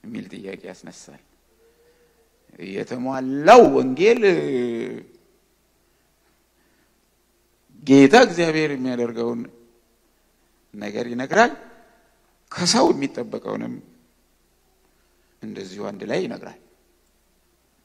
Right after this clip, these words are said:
ከሰው ምንድን ነው የሚጠበቀው? ማመንና መመለስ ነው። እሱ፣ እ፣ ሳይቀነስ፣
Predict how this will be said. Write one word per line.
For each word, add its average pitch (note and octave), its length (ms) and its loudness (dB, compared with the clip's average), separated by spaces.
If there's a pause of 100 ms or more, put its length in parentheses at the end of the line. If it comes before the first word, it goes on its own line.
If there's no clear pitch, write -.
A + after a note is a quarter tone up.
(540)
ከሰው C4 280 -10
ምንድን A#3 220 -10
ነው G#3+ 100 -10
የሚጠበቀው? - 500 -18 (120)
ማመንና D3 480 -10
መመለስ B3 420 -16
ነው። G#3 120 -20 (2750)
እሱ፣ - 280 -16 (1900)
እ፣ A2 100 -14 (1400)
ሳይቀነስ፣ G#2+ 880 -12